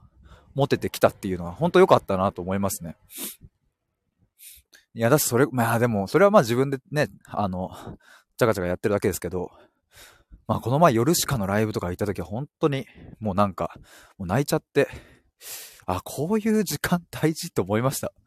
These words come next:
この、なんかこう、本気のプロの人が作った、もう生の音とか絵とか、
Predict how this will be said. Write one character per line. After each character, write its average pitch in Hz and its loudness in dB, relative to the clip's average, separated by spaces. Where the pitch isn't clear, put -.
こ - -10
の、 80 -10
な 95 -6
ん 87 -12
か 80 -12
こ 87 -8
う、 - -12
本 165 -4
気 - -4
の 160 -2
プ 175 -2
ロ 175 4
の 107 0
人 95 -6
が 82 -8
作 - -8
っ - -18
た、 - -6
も - -12
う 85 -12
生 123 2
の 87 -10
音 113 -4
と 95 -4
か - -14
絵 107 -2
と - -10
か、 - -14